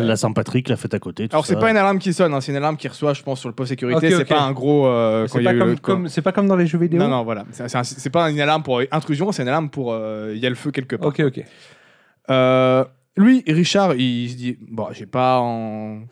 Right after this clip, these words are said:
Speaker 2: entendu de bruit dans le musée, mais il émet l'hypothèse qu'il s'agit peut-être d'une intervention, euh, pour un fêtard de la Saint-Patrick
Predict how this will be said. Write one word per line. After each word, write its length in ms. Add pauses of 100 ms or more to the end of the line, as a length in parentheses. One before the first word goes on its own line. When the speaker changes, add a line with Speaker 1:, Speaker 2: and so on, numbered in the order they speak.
Speaker 2:
entendu 420
de 100
bruit 480
dans 180
le 60
musée, 520
mais 480 (100)
il 180
émet 220
l'hypothèse 640
qu'il 140
s'agit 240
peut-être 200
d'une 160
intervention, 800
euh, 340
pour 240
un 60
fêtard 420
de 60
la 80
Saint-Patrick 720